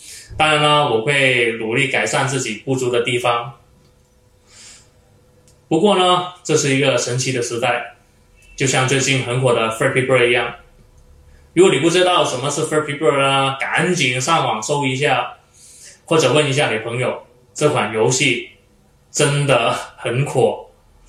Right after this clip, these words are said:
Flappy Bird 呢，它拥有的是超烂的界面、超简单的玩法、超高的难度，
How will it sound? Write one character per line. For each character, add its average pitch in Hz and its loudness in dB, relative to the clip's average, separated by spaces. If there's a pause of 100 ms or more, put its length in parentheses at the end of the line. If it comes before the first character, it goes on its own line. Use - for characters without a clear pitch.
(880)
Flappy 180 2
Bird 180 2
呢， 165 2
它 135 0
拥 139 -2
有 - -6
的 113 -4
是 120 -2
超 135 0
烂 131 2
的 120 -4
界 131 -2
面、 123 -4 (680)
超 131 0
简 117 -2
单 120 -2
的 113 -4
玩 110 -4
法、 - -4 (140)
超 123 -2
高 120 2
的 107 0
难 107 -4
度， - -4